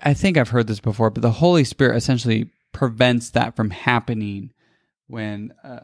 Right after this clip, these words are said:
a pope goes to speak on the church's behalf. It can't, he cannot speak, um, uh, against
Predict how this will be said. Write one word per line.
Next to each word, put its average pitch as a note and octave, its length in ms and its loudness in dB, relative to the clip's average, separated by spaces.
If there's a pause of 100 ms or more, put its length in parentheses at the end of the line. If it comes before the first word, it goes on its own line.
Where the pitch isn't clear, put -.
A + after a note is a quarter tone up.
a A#2 80 -10
pope A#2+ 520 0
goes A2+ 260 2
to A2 120 0
speak - 320 0
on A2+ 80 4
the A2 80 2
church's - 300 -2
behalf. A2+ 420 2
It B2 180 0
can't, A#2 280 -2
he C3 180 -4
cannot B2 560 2
speak, - 540 0 (1080)
um, G2+ 540 0 (680)
uh, - 200 -2
against A2+ 720 0